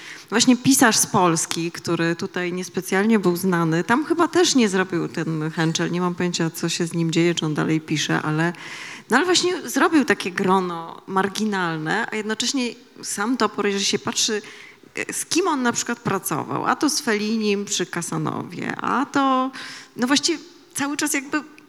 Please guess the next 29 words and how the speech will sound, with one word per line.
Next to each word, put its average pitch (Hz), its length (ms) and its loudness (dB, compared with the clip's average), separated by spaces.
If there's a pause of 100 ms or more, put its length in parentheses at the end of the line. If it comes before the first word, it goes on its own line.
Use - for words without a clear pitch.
(760)
był 349 60 0
w 254 40 0
jakimś 190 320 -2
centrum 156 640 -2
sztuki, 143 480 -8
no, 160 120 -8
przy - 220 -8
tej 196 440 -4
awangardowym 202 840 2
filmie, 190 800 0
przy, 185 580 0 (640)
w-, - 220 -8
e, 175 400 4
Jarry, 208 560 0
e, 185 220 -6
reżyseruje. 202 800 4
Co 175 120 -4
prawda 180 220 4
to 208 80 2
była 190 100 0
jakaś 196 260 0
wielka 196 320 4
klapa 247 500 2
podobno 156 680 0 (120)
<laughs> - 200 0
z - 60 -6
tym 180 180 -6
Przoniakiem, 160 720 -2
ale 180 340 -2